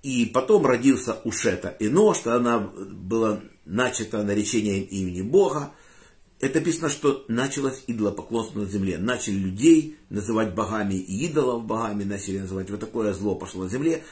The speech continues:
Всевышний затопил треть земли водой, сделал предварительный потоп во времена Эноша. То есть это было поколение, которое не было праведным.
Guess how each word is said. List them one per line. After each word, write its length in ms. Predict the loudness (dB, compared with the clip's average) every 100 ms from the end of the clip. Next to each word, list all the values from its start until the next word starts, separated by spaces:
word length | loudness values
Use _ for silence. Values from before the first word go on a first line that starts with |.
| -12
Всевышний 580 | 0 2 4 4 2 2
затопил 500 | 2 2 2 0 0
треть 340 | 2 2 2
земли 300 | 0 -2 0
водой, 560 | 0 2 8 8 6 -2 -14 -20 -20 -14
сделал 360 | 0 6 6 6
предварительный 720 | 0 2 2 2 0 -2 -2
потоп 480 | -4 2 4 4 -2 -18 _ _ _ -20 _ _ _ _ -20 _ -4
во 160 | 0
времена 420 | 4 4 4 2 0
Эноша. 520 | 0 2 0 -2 -6 -10 _ -6
То 60 | -4
есть 140 | -4
это 160 | -4 0
было 240 | 2 0
поколение, 680 | -2 -2 -2 -2 -2 -6 -10 -20 _
которое 560 | -8 -4 -2 0 -2
не 260 | -4 -4 -2
было 180 | -2 -4
праведным. 520 | -4 -6 -8 -12 -16